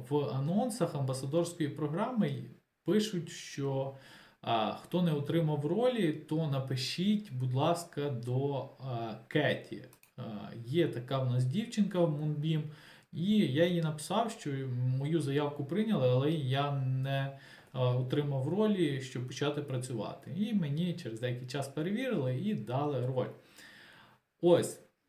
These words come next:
повертаємося в Moonbeam. А, і після того, як, е, ви вже отримаєте цю роль, е, учня, ви можете, е, ски-, скидати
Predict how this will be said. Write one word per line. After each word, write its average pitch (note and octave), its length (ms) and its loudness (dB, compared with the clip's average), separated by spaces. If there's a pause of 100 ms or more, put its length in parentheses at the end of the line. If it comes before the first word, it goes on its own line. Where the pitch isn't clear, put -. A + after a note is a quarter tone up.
(400)
повертаємося D3+ 800 0 (280)
в A#2+ 40 -8
Moonbeam. D#3 680 -2 (1120)
А, B2+ 420 0 (280)
і G#3+ 220 4
після D3 380 0
того, D#3+ 440 2
як, C#3+ 720 0
е, B2 80 -2 (280)
ви C#3 200 2
вже B2+ 260 0
отримаєте A2+ 580 -2
цю B2+ 240 -4
роль, A#2 260 0 (100)
е, A#2 540 -8 (380)
учня, G3 480 -2
ви E3+ 280 4
можете, C#3+ 840 2 (140)
е, A2 300 -8
ски-, C#3+ 440 -2
скидати C#3 720 0